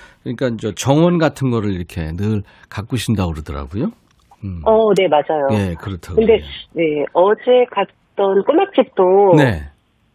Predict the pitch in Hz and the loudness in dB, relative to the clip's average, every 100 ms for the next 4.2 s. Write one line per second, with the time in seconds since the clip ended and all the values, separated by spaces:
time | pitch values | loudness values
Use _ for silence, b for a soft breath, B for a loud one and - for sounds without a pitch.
0 | _ - - _ _ _ _ - 240 370 | _ -20 -20 _ _ _ _ 0 4 6
1 | 392 185 185 240 220 220 196 - 180 175 | 8 6 4 2 4 4 4 2 2 4
2 | 165 160 - - 202 220 220 208 180 190 | 4 4 0 0 2 4 4 6 6 4
3 | - 180 165 175 214 214 170 - 330 - | 2 2 2 2 4 2 -2 0 0 2
4 | 302 220 | 2 2